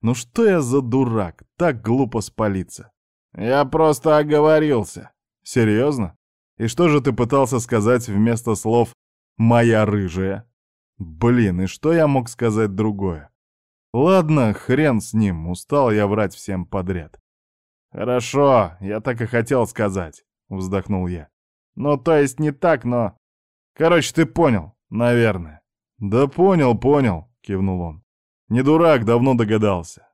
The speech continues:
Ты, Рома, хреновый конспиратор, у тебя на лбу красной бегущей строкой написано: «Люблю рыжую, не подходи, чужой убью». «Че, правда?» расстроился я. «Правда,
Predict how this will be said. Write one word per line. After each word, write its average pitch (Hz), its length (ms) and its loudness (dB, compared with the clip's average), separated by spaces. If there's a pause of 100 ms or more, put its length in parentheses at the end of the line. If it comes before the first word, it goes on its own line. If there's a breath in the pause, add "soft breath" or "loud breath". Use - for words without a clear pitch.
(140)
Ты, 180 160 2
Рома, 165 280 2
хреновый 151 540 2
конспиратор, 123 760 0
у 92 60 -4
тебя 113 400 0 (380)
на 123 160 2
лбу 135 260 2
красной 120 440 0
бегущей 117 460 0
строкой 117 480 0
написано: 98 800 -4
«Люблю 147 520 2
рыжую, 147 480 2
не 123 120 0
подходи, 127 600 -4
чужой 117 440 0
убью». 110 460 -2 (640)
«Че, 151 220 2
правда?» 156 560 0 (280)
расстроился 101 720 -4
я. 98 260 -6 (480)
«Правда, 123 500 0